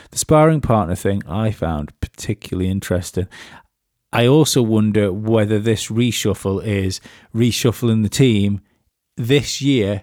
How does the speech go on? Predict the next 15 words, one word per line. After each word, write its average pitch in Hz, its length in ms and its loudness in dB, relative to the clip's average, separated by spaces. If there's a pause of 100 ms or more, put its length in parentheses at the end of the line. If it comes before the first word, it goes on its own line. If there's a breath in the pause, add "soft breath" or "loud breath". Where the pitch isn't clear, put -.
through 139 460 2
the 131 80 0
course 135 400 0
of 104 120 -4
this 104 260 -2
year, 98 260 -2 (320 soft breath)
so - 160 -2
it's 113 160 0
in 107 80 2
a 107 60 0
better 110 420 -2
position 107 480 -2
for 107 140 -4
next 117 420 -4
year 95 240 0